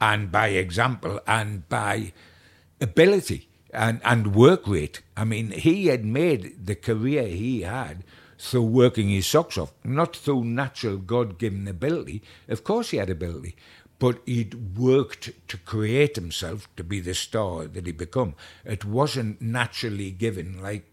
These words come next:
it is to a lot of players, like, say, to Beardsley or Jinky Smith on a good day, or where they're just talented and it comes natural. Keegan had to work on it to be as talented i-,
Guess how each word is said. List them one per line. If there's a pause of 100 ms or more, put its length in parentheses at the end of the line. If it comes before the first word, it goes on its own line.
(300)
it
is
to
a
lot
of
players, (400)
like,
say,
to
Beardsley
or (120)
Jinky
Smith
on
a
good
day,
or (300)
where
they're
just (580)
talented (100)
and
it
comes
natural. (340)
Keegan
had
to
work
on
it
to
be
as
talented (500)
i-,